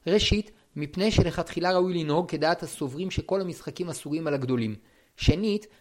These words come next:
גם לדעת המתירים לגדולים לשחק בשבת, יש משחקים שיש לגביהם מחלוקת, ולגבי קטנים שמחויבים לשמור שבת מדין חינוך בלבד, מקלים,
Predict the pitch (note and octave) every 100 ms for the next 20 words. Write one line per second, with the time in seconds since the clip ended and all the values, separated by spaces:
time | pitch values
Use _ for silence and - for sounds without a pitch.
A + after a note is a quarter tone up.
0 | - C3+ E3 F3+ E3+ F#3+ F3 D3+ - D#3
1 | F#3+ E3 C#3 D#3 F3 C#3+ - - E3 F3
2 | - G3 A3 - - _ - F3+ G#3 G#3
3 | G3 - F3+ A3 G3 F#3 F#3 G3+ E3+ E3+
4 | F3+ F3+ - F#3+ F3+ C3 - _ _ _
5 | D#3 D3+ C#3+ C3+ G3 - D#3 E3 F3+ -
6 | D3+ C3 D3 C#3 F3 D#3 - E3 E3+ -
7 | C3+ D#3+ E3 C#3 C#3+ D#3 - D#3 - F3
8 | G#3+ G#3+ G3+ F#3 G3+ A3